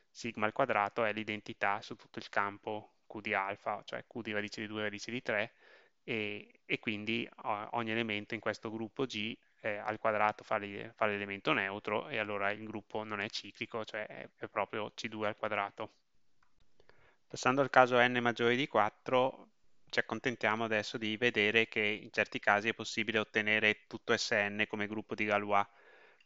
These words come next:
Eh, come vedremo la prossima volta questo sarà importante, eh, per la questione della risolubilità per radicali.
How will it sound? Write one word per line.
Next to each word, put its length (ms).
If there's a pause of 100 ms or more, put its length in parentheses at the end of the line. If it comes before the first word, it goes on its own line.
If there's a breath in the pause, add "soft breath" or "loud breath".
Eh, 240
come 160
vedremo 440
la 80
prossima 340
volta 360
questo 600 (100)
sarà 260
importante, 1000 (240)
eh, 320 (240)
per 160
la 80
questione 420
della 220
risolubilità 720
per 160
radicali. 640